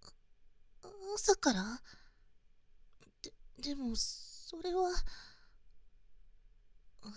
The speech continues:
私にはまだ生徒会の仕事があるし。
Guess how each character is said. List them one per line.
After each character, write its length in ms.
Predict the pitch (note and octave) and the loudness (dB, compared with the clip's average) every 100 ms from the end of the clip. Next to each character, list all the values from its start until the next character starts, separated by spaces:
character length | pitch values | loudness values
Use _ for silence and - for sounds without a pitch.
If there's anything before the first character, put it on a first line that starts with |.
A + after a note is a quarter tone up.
| F#3 - - - - - - A3 | -10 -10 -12 -16 -20 -18 -16 -12
私 340 | A#3+ - E4 G4+ | -2 12 12 12
に 140 | G4+ | 12
は 100 | E4 | 8
ま 140 | A3 A#3 | 6 2
だ 120 | G#3+ | 0
生 320 | - - B3 | 2 2 0
徒 100 | C#4 | -2
会 140 | - C4 | -2 8
の 80 | |
仕 160 | B3+ - | 12 12
事 180 | - B3 | 10 2
が 160 | B3+ | 2
あ 40 | A#3+ | 8
る 60 | |
し。 240 | - - | 12 12